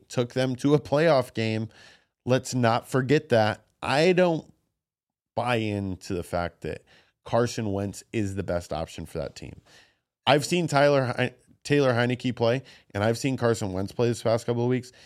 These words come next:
Carson Wentz looks lost. Carson Wentz looks confused. Carson Wentz looks really bad in a fucking marine, maroon uniform with his red hair. He looks, he looks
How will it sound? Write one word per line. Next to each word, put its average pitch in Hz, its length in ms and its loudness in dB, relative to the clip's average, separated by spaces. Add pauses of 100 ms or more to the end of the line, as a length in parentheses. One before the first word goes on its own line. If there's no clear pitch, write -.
(240)
Carson 135 480 0
Wentz 95 340 -2
looks - 380 -8 (360)
lost. 139 720 -2 (540)
Carson 127 440 0
Wentz 101 340 -2
looks - 400 -10 (140)
confused. 156 920 0 (520)
Carson 117 480 0
Wentz 101 340 -2
looks 92 460 -6 (400)
really 127 380 0
bad 117 380 4
in 107 140 -2
a 90 260 -6
fucking 101 440 -2
marine, 117 580 -2
maroon 107 480 -2
uniform 135 560 -2 (460)
with 104 100 0
his 90 140 0
red 101 240 2
hair. 110 400 0
He 110 160 -4
looks, 113 440 -2 (840)
he 120 120 0
looks 151 360 -2